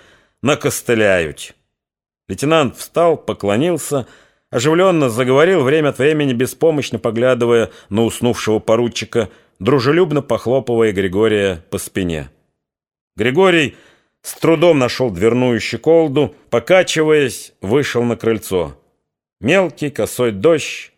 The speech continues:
хлестнул его по лицу. Вспышка молнии озарила широкий двор, мокрое прясло, глянцево блестевшую листву деревьев в саду. Сходя с крыльца, Григорий поскользнулся,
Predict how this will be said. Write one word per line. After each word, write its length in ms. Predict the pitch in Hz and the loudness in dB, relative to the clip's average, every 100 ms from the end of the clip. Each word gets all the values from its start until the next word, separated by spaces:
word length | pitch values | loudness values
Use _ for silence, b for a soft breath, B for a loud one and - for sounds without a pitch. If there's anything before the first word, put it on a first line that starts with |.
| _ | _
хлестнул 540 | - 107 - 113 120 | -6 -6 -4 -4 -2
его 180 | 110 101 | -2 -4
по 140 | - | -4
лицу. 500 | 101 92 - 90 76 b b b b - | -6 -6 -8 -8 -8 b b b b -18
Вспышка 460 | - - 180 - | -4 -2 0 0
молнии 640 | 156 180 175 165 151 135 107 b b b | 4 4 4 2 2 0 -6 b b b
озарила 520 | 117 131 147 139 104 | -2 0 2 0 -2
широкий 460 | - 101 117 - | -2 0 0 -2
двор, 420 | 98 127 170 151 b b b b | -2 4 4 4 b b b b
мокрое 500 | 110 180 170 110 110 | 0 2 2 0 0
прясло, 760 | - 139 180 160 - 151 143 - b b - | 2 2 2 2 -2 -2 -2 -6 b b -6
глянцево 600 | 107 147 180 - 147 139 | 0 2 0 -2 -4 -2
блестевшую 680 | 110 104 - 131 120 113 107 | -4 -6 -2 -2 -2 -4 -4
листву 440 | 101 - 110 147 | -4 -4 -4 -2
деревьев 640 | 104 107 135 135 123 107 - - | 0 0 0 0 -2 -4 -12 -14
в 60 | |
саду. 500 | - 107 90 82 69 _ _ _ _ _ | -6 -4 -4 -6 -8 _ _ _ _ _
Сходя 340 | - 110 113 120 | -6 -2 0 0
с 40 | |
крыльца, 400 | - 98 - 123 | -2 -8 0 0
Григорий 400 | 101 92 104 113 | 0 -2 0 0
поскользнулся, 840 | 107 101 - 113 120 165 147 147 | -2 -6 -4 -2 0 -2 -2 -4